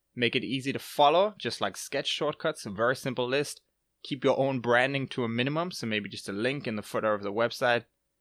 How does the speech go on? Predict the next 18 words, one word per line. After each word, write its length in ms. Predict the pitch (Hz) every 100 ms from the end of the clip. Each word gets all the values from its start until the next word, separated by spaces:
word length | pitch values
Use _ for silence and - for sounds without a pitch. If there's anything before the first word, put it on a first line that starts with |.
| _
and 180 | 107 104
see 220 | - 160
if 80 | 151
you 80 | 147
can 180 | 139
get 200 | 127 135
people 300 | - 131 131
who 140 | 123 113
already 440 | 123 123 113 113 _ _ _ _ -
write 320 | 101 113 165
about 260 | 156 151 143
that 180 | 147
app 280 | 139 143 143
or 220 | - 117
have 200 | 110 110
given 220 | 123 120 117
it 80 |
reviews, 600 | 98 98 117 156 151 143